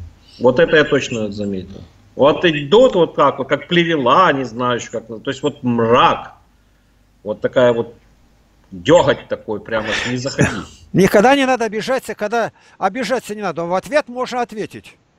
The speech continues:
Speaker 2: И не просто ответить, а
Speaker 1: Обижаться.
Speaker 2: так, чтобы
Speaker 1: То есть
Speaker 2: сверкало. Вот мне от-, говорят, вот вы там проповедовали, говорили, а вот на вас напали, в газете там протянули вас, там написали такое.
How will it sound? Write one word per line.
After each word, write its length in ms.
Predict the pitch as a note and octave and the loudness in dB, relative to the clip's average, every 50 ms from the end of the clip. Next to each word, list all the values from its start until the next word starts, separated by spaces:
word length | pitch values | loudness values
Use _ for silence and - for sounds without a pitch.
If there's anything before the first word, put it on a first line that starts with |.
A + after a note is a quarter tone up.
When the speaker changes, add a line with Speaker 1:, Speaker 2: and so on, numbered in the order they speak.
| _ _ | _ _
Speaker 2:
И 60 | - | -12
не 100 | E3 F#3+ | -12 -10
просто 380 | F#3 - B3+ F#3 F#3 - - B3 | -6 -2 -2 -2 -2 -2 -4 -6
ответить, 300 | A#3+ - - - - - | -6 -4 -4 -4 -2 -2
а 40 | C#3 | -2
Speaker 1:
Обижаться. 280 | - C#3+ - A3 - _ | 0 0 -2 -2 -2 _
Speaker 2:
так, 160 | C4 A#3+ - | -4 -4 -4
чтобы 220 | - A#3+ A3+ A#3 | -6 -8 -8 -4
Speaker 1:
То 60 | A3 D#3+ | -2 -2
есть 120 | D#3+ D#3 | -2 -2
Speaker 2:
сверкало. 480 | B3 - - A#3+ A#3+ F#3+ D#3 C3 G#2+ - _ _ _ - _ _ _ _ _ _ _ _ _ _ _ | -4 -6 -4 -2 -2 -2 -4 -6 -10 -12 _ _ _ -20 _ _ _ _ _ _ _ _ _ _ _
Вот 160 | - G3 G3 | -10 -10 -8
мне 220 | G3+ A#3+ B3+ C4+ B3+ | -8 -6 -4 -2 -4
от-, 180 | A#3 - - G3 | -4 -4 -12 -6
говорят, 380 | G3+ A#3+ B3+ B3+ A#3+ G#3+ - - _ - - - _ | -4 -2 -2 0 -2 -2 -4 -8 _ -20 -20 -14 _
вот 160 | G3+ G3+ - | -8 -8 -6
вы 300 | - G3 D4 A#3 F#3 - _ _ _ - - | -2 -2 -2 -2 -2 -6 _ _ _ -12 -6
там 220 | - G#3 F3+ D#3 _ _ | -6 -6 -6 -6 _ _
проповедовали, 720 | - F3+ - - F3+ F3 G3 C#4+ D#4 D4 B3 B3 A3+ G#3 G3 | -14 -14 -12 -8 -8 -8 -2 0 0 0 0 -2 -8 -8 -8
говорили, 480 | F3+ G3+ F#3 G#3 A3+ C4 D4+ C#4+ B3 | -10 -8 -8 -6 -8 -6 -8 -6 -4
а 60 | A3 G#3+ | -4 -4
вот 160 | A3+ A3 - | -4 -6 -6
на 140 | A3+ A#3 A#3+ | -8 -4 -2
вас 220 | A#3+ A3+ - - | -2 -4 -4 -6
напали, 500 | A3 A3 G#3+ - - C#4+ C#4+ C4+ B3 A3+ | -8 -8 -8 -4 -2 -2 -2 0 -2 -6
в 80 | G#3 F#3+ | -8 -8
газете 460 | G#3 A3+ G#3+ F#3 C#4+ C#4+ - - A#3+ | -8 -8 -8 -4 -6 -6 -4 -6 -10
там 200 | - A#3+ A3 - | -10 -10 -12 -10
протянули 580 | - A#3+ A#3 - A#3+ B3 B3+ D4 D4 C4+ B3 | -12 -12 -10 -8 -10 -8 -6 -6 -4 -4 -4
вас, 220 | A#3+ A3+ A#3 G#3+ - | -2 -2 -4 -6 -6
там 160 | - A3 A3 | -10 -12 -12
написали 500 | A3 - - A#3+ - - C#4 C#4 C4 A#3+ | -12 -12 -10 -12 -6 -2 -2 -2 -2 -2
такое. 440 | A3+ - A#3+ - - B3 A#3 G#3+ E3+ | -4 -6 -8 -4 -2 -2 -2 -2 -6